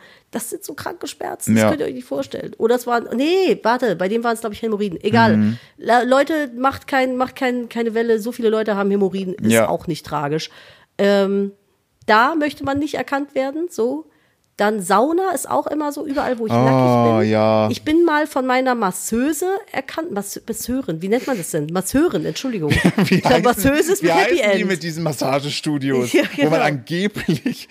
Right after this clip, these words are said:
Speaker 2: <laughs> immer nur eine normale Massage bekommt?
Speaker 1: Ja, dann bin, genau, ich bin an, äh, während der Massage,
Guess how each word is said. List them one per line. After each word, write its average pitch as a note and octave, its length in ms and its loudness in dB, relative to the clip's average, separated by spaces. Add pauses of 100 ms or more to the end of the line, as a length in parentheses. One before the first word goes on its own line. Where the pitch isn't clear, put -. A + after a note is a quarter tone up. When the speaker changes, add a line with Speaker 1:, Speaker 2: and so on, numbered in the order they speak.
Speaker 2:
<laughs> F#3+ 100 -8
immer D3 340 2
nur C#3 100 0
eine C#3 220 2
normale C3+ 420 2
Massage A#2+ 560 0
bekommt? G#2 320 -2
Speaker 1:
Ja, A3 100 2
dann A3+ 200 2
bin, A#3 160 0
genau, A#3 260 2
ich G3 160 -2
bin A#3+ 180 -4
an, G#3 280 -2
äh, F#3 240 -4
während C4 320 0
der G3+ 100 0
Massage, G3 760 0